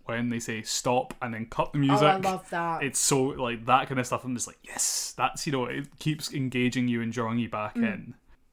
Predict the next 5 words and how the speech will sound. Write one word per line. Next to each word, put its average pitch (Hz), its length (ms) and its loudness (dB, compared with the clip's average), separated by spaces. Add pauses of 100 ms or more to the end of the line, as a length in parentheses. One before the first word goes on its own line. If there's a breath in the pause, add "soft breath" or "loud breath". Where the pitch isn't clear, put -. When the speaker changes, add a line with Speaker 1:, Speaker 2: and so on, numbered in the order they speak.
(140)
Speaker 1:
And 113 140 -12
that 127 180 -6
solo, 120 560 -4 (180)
oh, 202 440 6 (280)
oh, 160 380 6